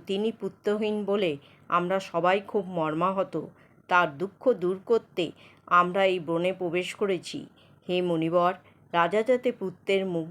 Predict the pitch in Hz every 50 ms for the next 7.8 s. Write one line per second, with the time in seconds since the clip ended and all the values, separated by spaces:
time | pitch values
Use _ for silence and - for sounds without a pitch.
0 | 170 202 202 202 202 - 247 240 240 233 - 214 214 - - 214 208 - 202 196
1 | 185 170 156 151 143 143 - _ _ - - - 196 180 175 - 208 214 214 -
2 | 220 208 208 190 - 180 160 160 160 - - 196 202 208 208 202 185 175 - 185
3 | 180 180 170 - - - - - - _ - - 175 180 185 185 165 190 185 165
4 | 143 147 156 156 160 165 156 131 - - _ _ _ - 190 185 185 180 220 240
5 | 247 240 - 202 190 190 233 214 208 - 254 247 233 202 175 160 165 - - -
6 | _ _ - 185 190 196 190 202 208 196 220 226 220 220 - 190 185 180 175 180
7 | 180 180 190 185 190 196 208 190 170 170 160 160 156 - 196